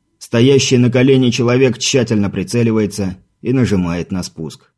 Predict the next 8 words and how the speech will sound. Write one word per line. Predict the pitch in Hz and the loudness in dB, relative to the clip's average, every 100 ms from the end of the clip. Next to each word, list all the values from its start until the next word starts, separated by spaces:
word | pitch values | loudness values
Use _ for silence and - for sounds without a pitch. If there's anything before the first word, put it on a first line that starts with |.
| _ _ _ _ _ _ _ _ _ _ _ | _ _ _ _ _ _ _ _ _ _ _
Немного | 90 107 127 120 113 | 0 2 4 4 2
подправил | 113 - 113 104 95 | -2 -2 -2 0 -2
прицел. | 85 87 78 110 117 107 104 _ _ _ _ _ _ _ _ _ _ _ _ | -4 -8 -6 -4 -2 -2 -6 _ _ _ _ _ _ _ _ _ _ _ _
Нападающего | 107 127 135 151 139 151 143 | -2 2 4 4 2 2 2
на | 143 | 2
миг | 143 143 | 2 2
заволокло | 120 127 127 123 139 127 | 2 2 2 2 2 2
дымом, | 110 147 123 92 78 - | 2 4 4 2 -4 -14